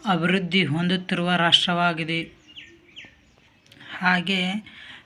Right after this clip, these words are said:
ನಮ್ಮ ಸಾಮಾಜಿಕ ಪಿಡುಗುಗಳು ನಾಶವಾದಾಗ ನಮ್ಮ ದೇಶವು ಅಭಿವೃದ್ಧಿ ಹೊಂದಿದ ರಾಷ್ಟ್ರವಾಗಿ ಹೊರಹೊಮ್ಮಲು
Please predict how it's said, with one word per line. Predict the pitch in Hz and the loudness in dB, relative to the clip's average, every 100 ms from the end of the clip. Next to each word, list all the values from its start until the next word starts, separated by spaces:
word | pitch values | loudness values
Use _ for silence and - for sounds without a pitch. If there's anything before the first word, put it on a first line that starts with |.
| - | 0
ನಮ್ಮ | 190 185 185 | 2 2 0
ಸಾಮಾಜಿಕ | 180 185 185 190 208 190 202 208 | 2 2 2 4 4 2 0 0
ಪಿಡುಗುಗಳು | 196 190 185 196 190 190 185 | 2 2 2 2 2 2 0
ನಾಶವಾದಾಗ | 180 185 190 - 185 180 165 180 202 190 185 190 - - - - - 180 | 4 6 6 6 4 4 4 4 4 2 0 -4 -14 -20 -20 -20 -8 0
ನಮ್ಮ | 180 180 180 | 2 4 2
ದೇಶವು | 170 190 190 202 190 | 2 2 2 0 0
ಅಭಿವೃದ್ಧಿ | 180 165 185 190 175 202 | -2 0 0 -2 0 0
ಹೊಂದಿದ | 170 185 185 | 2 0 0
ರಾಷ್ಟ್ರವಾಗಿ | 185 170 170 170 196 185 170 165 | 0 2 4 2 2 -2 -2 -4
ಹೊರಹೊಮ್ಮಲು | 170 160 175 180 185 180 175 175 190 208 | -6 -6 -6 -4 -4 -4 -6 -6 -6 -8